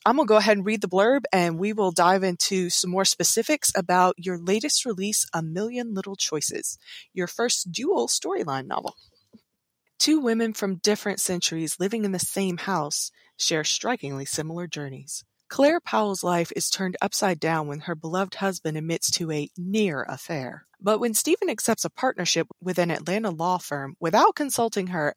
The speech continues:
and buys a historic Southern home, sight unseen, it pushes their already fractured marriage to the breaking point.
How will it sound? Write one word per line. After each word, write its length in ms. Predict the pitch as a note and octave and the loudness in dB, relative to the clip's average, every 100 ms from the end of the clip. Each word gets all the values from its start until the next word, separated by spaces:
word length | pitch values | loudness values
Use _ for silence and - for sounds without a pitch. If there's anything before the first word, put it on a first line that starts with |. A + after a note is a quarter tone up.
| - | -4
and 340 | D#3+ F#3+ G3+ | -2 -2 -2
buys 260 | F3+ E3+ D#3 | 0 0 0
a 60 | D#3 | -2
historic 440 | D#3+ - D3+ D3 | -4 -4 -4 -4
Southern 300 | - D3 C#3 | -6 -6 -6
home, 320 | A3+ A#3 D3+ | -4 -2 -4
sight 340 | - - D3+ C#3 | -6 0 0 0
unseen, 600 | C3 - - D4 G#3+ G#3 - | -4 -4 0 2 0 -2 -2
it 200 | D#4+ - | -2 2
pushes 340 | D#4 A3+ G#3 | 2 2 0
their 240 | D#3+ D#3 D#3 | 0 0 -2
already 320 | D#3+ D#3+ C#3+ | -4 -6 -8
fractured 480 | - D#3 - D3+ D3+ | -2 -2 -2 -8 -8
marriage 400 | D3+ C#3 C3+ - | -6 -4 -4 -6
to 80 | |
the 80 | C3 | -10
breaking 380 | - - - - | -12 -14 -14 -20
point. 240 | - - | -20 -20